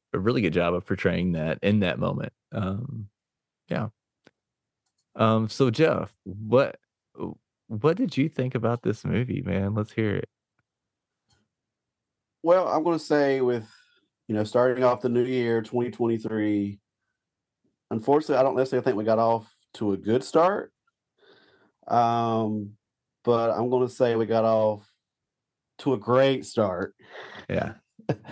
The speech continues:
Speaker 2: don't know if I had you worried there for a second, but
Speaker 1: You did a little bit, honestly.
Speaker 2: <laughs> Well, good. Uh, I, I, I was blown away. And, and like I said, it's, it's one of those situations where I kinda went in not with a lot of expectations.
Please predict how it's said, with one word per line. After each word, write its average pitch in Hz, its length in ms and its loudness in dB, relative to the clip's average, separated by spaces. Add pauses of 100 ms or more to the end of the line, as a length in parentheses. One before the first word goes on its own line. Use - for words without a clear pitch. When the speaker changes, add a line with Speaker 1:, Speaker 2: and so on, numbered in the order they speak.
(120)
Speaker 2:
don't 120 120 2
know 113 60 4
if 113 80 2
I 113 60 4
had 117 140 4
you 107 100 2
worried 110 220 4
there 104 140 0
for 104 120 0
a 104 60 -2
second, 104 340 0
but 127 220 0
Speaker 1:
You 113 80 4
did 113 160 6
a 107 40 2
little 104 200 2
bit, 92 180 2
honestly. 95 580 0
Speaker 2:
<laughs> - 60 0 (1200)
Well, 139 140 2
good. 139 360 0 (320)
Uh, 120 580 4 (680)
I, 123 320 2 (160)
I, - 120 -4 (100)
I 160 160 6
was 160 140 0
blown 135 340 2
away. 117 440 -2 (120)
And, 117 240 -2
and 113 100 0
like 117 120 0
I - 20 -16
said, 120 140 0
it's, 110 180 -2
it's 117 160 -2
one 139 140 4
of 151 100 2
those 147 100 -4
situations 127 640 0
where 113 100 2
I 110 100 0
kinda 131 200 2
went 127 220 -2
in 123 400 0 (920)
not 110 260 0
with 123 120 -6
a - 20 4
lot 123 140 6
of 120 100 0
expectations. 113 1040 -2